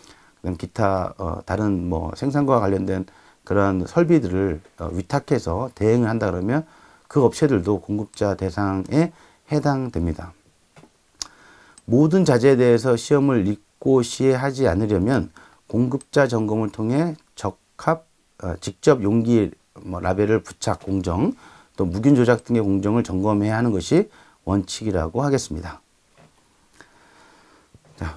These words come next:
또 품질 관리 활동 중에서 아주 중요한 일탈과 관련된 조사 내용들에 대해서 설명을 드리도록 하겠습니다.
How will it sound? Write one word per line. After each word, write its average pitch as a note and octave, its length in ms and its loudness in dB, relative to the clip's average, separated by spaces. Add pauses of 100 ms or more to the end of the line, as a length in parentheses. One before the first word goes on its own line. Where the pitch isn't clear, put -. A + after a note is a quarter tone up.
(120)
또 - 80 -4
품질 F3+ 320 0
관리 E3+ 160 6
활동 D3 260 4
중에서 B2 580 4
아주 G2 300 -2
중요한 F#2+ 520 0
일탈과 G#2+ 1000 0
관련된 F#2 640 0
조사 F#2 400 -4
내용들에 E2+ 500 -4
대해서 F2 160 -8
설명을 G#2 400 -2
드리도록 F2+ 300 -8
하겠습니다. F#2+ 580 -4